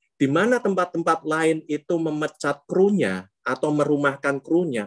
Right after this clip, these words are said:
atau memfreelance-kan krunya, kita itu buka lowongan pekerjaan. Sehingga ini peluang. Karena apa?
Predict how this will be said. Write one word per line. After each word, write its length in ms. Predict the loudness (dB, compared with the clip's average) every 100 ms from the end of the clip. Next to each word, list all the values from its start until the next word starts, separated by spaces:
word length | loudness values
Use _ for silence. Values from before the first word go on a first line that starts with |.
| -6
atau 240 | -2 0
memfreelance-kan 880 | 0 0 0 0 2 -2 -2 -4 -6
krunya, 520 | -2 0 0 -2 -4 -6
kita 240 | -2 0
itu 160 | 0 -2
buka 280 | -2 -2
lowongan 440 | -2 -2 -2 -4 -12
pekerjaan. 560 | -14 -12 -6 -6 -8 _ _ _ _ _ _ _ _ _ _ _ _ _ _
Sehingga 680 | 0 2 2 2 4 2 -4 _ _ _ _ _ _ _ _ 0
ini 160 | 2
peluang. 560 | 4 4 2 0 -6 -8
Karena 460 | -8 -2 0 0
apa? 260 | -2 -6 -10